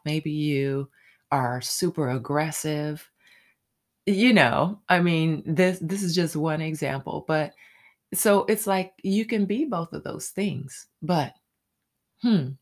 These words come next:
would it behoove you maybe to take a different approach to how you drive? Would it maybe de-, behoove you to have an attitude adjustment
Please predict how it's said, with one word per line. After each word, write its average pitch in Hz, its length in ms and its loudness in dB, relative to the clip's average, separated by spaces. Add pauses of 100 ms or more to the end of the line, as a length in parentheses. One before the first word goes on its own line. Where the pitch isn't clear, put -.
(100)
would 220 240 2
it 381 180 2
behoove 277 460 0
you 285 140 2
maybe 214 680 -2
to 233 540 -4 (720)
take 247 200 -2
a 247 60 0
different 208 380 -2
approach 208 680 -6
to 233 120 -4
how 208 220 -4
you 220 180 -4
drive? 208 480 -6
Would 180 300 0
it 285 180 -4
maybe 208 360 -2
de-, 170 340 -4
behoove 175 580 0
you 214 480 0
to 175 540 0 (720)
have 185 720 0
an 143 180 0
attitude 185 560 0
adjustment 208 800 -2